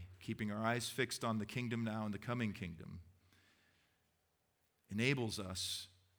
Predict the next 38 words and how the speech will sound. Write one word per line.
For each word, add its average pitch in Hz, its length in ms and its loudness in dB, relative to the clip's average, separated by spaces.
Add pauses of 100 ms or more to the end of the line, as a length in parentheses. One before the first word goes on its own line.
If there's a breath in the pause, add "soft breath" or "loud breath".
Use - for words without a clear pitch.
(160)
to 110 160 -2
live 110 160 2
out 104 180 4
the - 60 -6
Christian 98 400 -4
ethic. 90 300 -6 (600 soft breath)
And 92 200 -2 (240)
in 117 160 4
this 113 180 2
passage, 107 520 2
we 101 100 -2
see 104 240 0
James 107 440 0
gives 104 360 0 (220 loud breath)
two 127 180 2
examples 110 600 0
of 95 140 -4
that 101 260 0 (520 soft breath)
ethic, 113 420 0
that 104 180 2
Christ-like 107 600 2
behavior. 107 500 2
In 101 80 0
verse 110 280 0
nine, 107 280 4
"Do 104 100 0
not 107 240 2
grumble 110 280 2
against 107 320 -2
one 110 120 0
another, 110 280 2
brothers, 110 400 0
so 110 120 -2
that 101 160 -2
you 113 100 2
may 113 360 4
not 113 480 2
be 107 220 0